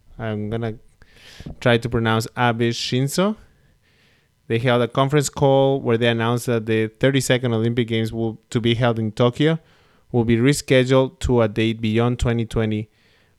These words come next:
but no later than summer twenty twenty-one. So does that mean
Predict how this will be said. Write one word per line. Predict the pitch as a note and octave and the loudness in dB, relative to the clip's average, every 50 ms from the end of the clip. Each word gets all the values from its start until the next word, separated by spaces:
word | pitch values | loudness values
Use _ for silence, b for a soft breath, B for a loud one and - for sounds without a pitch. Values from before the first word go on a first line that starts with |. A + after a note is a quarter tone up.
| _ _ _ _ | _ _ _ _
but | A#2+ A2 G#2 | -6 -4 -4
no | G#2+ A2 A#2+ C3 C#3+ | -2 0 0 0 0
later | C#3 B2 A#2+ A#2 A#2+ A#2 A#2+ A#2+ | 2 2 2 2 2 2 2 0
than | A2+ A#2 A2+ A2+ A2+ A2+ A2+ A2 | 0 0 -2 -2 -2 -4 -6 -6
summer | - - - C3 B2 A#2+ A#2 A2+ | -8 -2 0 0 2 2 0 0
twenty | A2 - A#2+ A2+ A2+ | 0 -2 -2 -2 -2
twenty-one. | A2 - A#2+ A#2 A2+ A2 G#2+ G2+ F2+ F2 G2 - b b b b b b b b b b b b | -4 -4 -4 -4 -2 -2 -4 -4 -6 -8 -14 -18 b b b b b b b b b b b b
So | _ - - C3 B2+ | _ -6 -2 -2 -2
does | B2 A#2+ B2+ C3 B2+ A#2+ | -2 -2 0 0 0 2
that | C#3 E3 F3+ | 2 2 4
mean | E3+ C#3+ C#3 C#3 C#3 C#3 - - | 4 2 2 2 0 -2 -4 -10